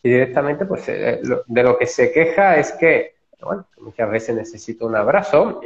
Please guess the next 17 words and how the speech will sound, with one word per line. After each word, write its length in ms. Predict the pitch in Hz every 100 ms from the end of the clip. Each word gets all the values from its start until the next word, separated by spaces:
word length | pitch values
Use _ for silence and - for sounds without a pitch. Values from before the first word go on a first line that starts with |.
| 95
y, 80 | 104
y 40 | 101
que 320 | 92 92 -
no, 300 | 117 120 104
no, 220 | 113 117 117
nunca 260 | 127 127 117
le 120 | 107
da 200 | 120 120
abrazo, 380 | 117 156 - 127
nunca 300 | 127 120 123
le 100 | 117
da 220 | 123 123
ese 180 | 120 123
afecto 480 | 113 135 - - 120
de, 260 | 113 113 -
de 340 | 107 107 104
cariño, 680 | - 101 185 175 135 151 165